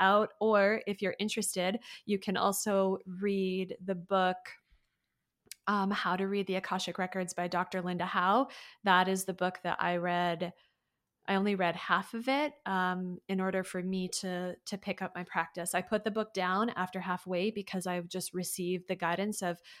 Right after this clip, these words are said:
"This is interfering. You just have to get to work. Like, this is clouding your message. Just get to work." So I put it away and started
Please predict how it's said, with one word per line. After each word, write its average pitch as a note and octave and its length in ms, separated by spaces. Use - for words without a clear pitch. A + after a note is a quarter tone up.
"This F#3+ 180
is F#3 100
interfering. F3+ 960
You F#3+ 140
just F#3 200
have F3+ 160
to F3+ 80
get - 180
to - 120
work. - 300
Like, G3 140
this F#3 280
is F3+ 260
clouding F3 640
your F3 220
message. A3+ 560
Just - 240
get E3+ 220
to F#3 100
work." - 280
So F3+ 220
I E3+ 60
put F3+ 240
it F3+ 80
away A3 360
and F3+ 600
started F#3 680